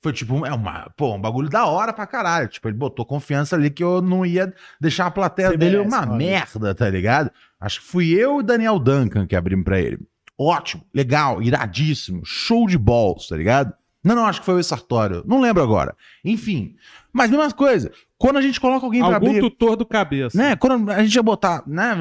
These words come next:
Speaker 1: Vai, vai, a Lulis vai fazer esse show agora domingo com a gente. Por quê? Porque ela foi convidada. Entenda, entenda o processo que é ser convidado. E não, tipo, eu fiquei, porque a, a galera tá muito, tem uma cultura agora que é tipo,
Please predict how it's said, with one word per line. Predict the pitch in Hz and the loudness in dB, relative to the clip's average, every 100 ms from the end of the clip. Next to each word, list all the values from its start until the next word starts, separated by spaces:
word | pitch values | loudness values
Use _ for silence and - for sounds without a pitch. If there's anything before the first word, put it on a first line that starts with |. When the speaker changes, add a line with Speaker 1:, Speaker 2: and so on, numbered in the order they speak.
| 135 | -4
Speaker 1:
Vai, | 120 139 | -4 -4
vai, | 139 151 | -2 0
a | |
Lulis | 160 202 226 | 2 4 4
vai | 202 | 2
fazer | 202 185 190 | 2 2 2
esse | 170 | 0
show | - 190 | 0 2
agora | 175 175 175 | 2 2 2
domingo | 170 170 165 | 2 2 2
com | |
a | 170 | 2
gente. | 151 131 - - | 2 0 -2 -4
Por | 359 | -6
quê? | 339 277 | -4 -6
Porque | 226 - | -6 -10
ela | 233 | -10
foi | - 233 | -8 -10
convidada. | - 240 254 220 185 104 170 214 247 | -6 -4 -2 -2 -6 -2 -2 0 0
Entenda, | 240 240 277 339 330 302 226 | 0 0 0 2 0 0 0
entenda | 220 262 330 320 | 0 2 2 2
o | 320 | 0
processo | 285 262 - 247 247 | 0 0 0 -4 -4
que | - | -4
é | 226 | -4
ser | - 240 - | -4 -8 -2
convidado. | 208 262 214 220 120 117 165 160 104 - _ _ - | 0 2 0 -2 0 2 2 0 -4 -8 _ _ -2
E | 170 | 2
não, | 190 262 | 2 2
tipo, | 254 254 226 | 0 0 2
eu | 226 | 2
fiquei, | - - - - | -2 -20 -10 -2
porque | 233 | 0
a, | 320 294 | 2 2
a | 262 | 2
galera | 254 240 302 | 2 2 2
tá | - - | 0 2
muito, | 220 302 320 233 - - - - | 2 2 0 -4 -8 -12 -12 -2
tem | 214 | 0
uma | 269 285 | 0 -2
cultura | - 151 - 196 165 95 - | -2 -4 0 2 2 2 0
agora | 107 120 151 127 | 0 2 2 0
que | 143 | -2
é | |
tipo, | - 151 160 135 104 | -4 -4 0 0 0